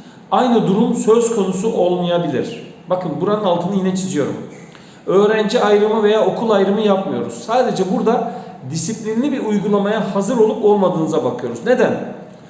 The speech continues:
Bugün evde ders çalışırken dahi eğer kitabı defteri bırakıp, ders notlarını bırakıp,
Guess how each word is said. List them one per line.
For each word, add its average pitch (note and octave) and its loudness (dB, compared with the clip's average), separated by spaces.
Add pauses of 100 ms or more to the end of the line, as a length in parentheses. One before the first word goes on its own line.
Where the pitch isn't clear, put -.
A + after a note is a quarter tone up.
(240)
Bugün C#4+ 0
evde G#3+ 0
ders C4 2
çalışırken A#3 0
dahi C3+ 2 (120)
eğer A#3 2
kitabı G3+ -2
defteri G#3 2
bırakıp, F#3 2 (500)
ders A#3 0
notlarını F#3 0
bırakıp, E3+ 0